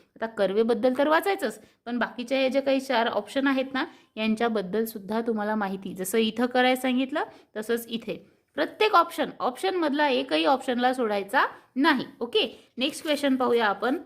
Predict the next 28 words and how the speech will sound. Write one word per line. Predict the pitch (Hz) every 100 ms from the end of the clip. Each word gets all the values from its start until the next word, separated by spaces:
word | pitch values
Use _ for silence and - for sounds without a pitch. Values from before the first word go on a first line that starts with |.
| - _ _ _ _ _ 240
लखनौ | 277 285 311 381
येथे | 320 233
अठराशे | 269 254 277 277 320
सत्तावन्नच्या | 311 269 - 320 330 311 311 302 277
उठावाचे | 254 240 240 233 233 240
नेतृत्व | 226 - 233 233
रिकामी | 233 226 208 220
जागा | 208 196 202
यांनी | 190 180 202
केले. | - -
पहा, | - 202 156 - _ _ _ -
कुठच्या | 277 - 294 277
उठावाचं | 262 262 254 269 254
नेतृत्व | 247 254 254 254
कोणी | 247 247 269
केलं, | 269 240 233 247 - _
त्यांच्या | 247 247 262
विरोधातला | 254 254 262 254 262
इंग्रज | 254 277 285 285
कोण | 277 247
होता, | 226 226 233
याच्यावर | 220 233 233 247
प्रश्न | 214 208 226 277 427 - _ -
आहे. | 185 185 220 190
त्यामुळे | 190 196 202 220
अठराशे | 208 220 240
सत्तावन्नचा | 233 226 220 214 214 214
उठाव | 214 196 233